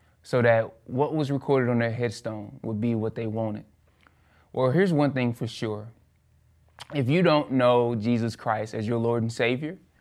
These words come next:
then what's there on your headstone will be all that can be written. It will end right there.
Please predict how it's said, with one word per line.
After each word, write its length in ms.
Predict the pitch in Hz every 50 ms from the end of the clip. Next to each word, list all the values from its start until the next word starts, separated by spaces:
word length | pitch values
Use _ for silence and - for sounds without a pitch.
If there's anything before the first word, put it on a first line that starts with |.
| _ _ _ _ _ _ _ _ _ _ _ _ -
then 540 | 113 131 127 127 127 123 120 117 113 113 113 - _ _ _ _ _ _ _ _ _ _ _ _ _ _ _
what's 240 | - 135 143 147 143
there 160 | 151 147 147
on 80 | 143 139
your 140 | 139 135
headstone 420 | 131 139 139 135 - 151 135 131 127
will 120 | 127 120
be 220 | 110 120 127 127 - -
all 320 | 127 123 123 123 123 123
that 140 | 113 117 113
can 120 | - 120
be 120 | 107 113 110
written. 400 | 110 120 117 110 107 107 110 - _ _ _ _ _ _ _ _ _ - -
It 60 | 135
will 220 | 127 135 - - -
end 400 | 147 143 139 139 135 127 123 113
right 320 | 113 131 127 127 - -
there. 360 | - 120 113 110 110 131 135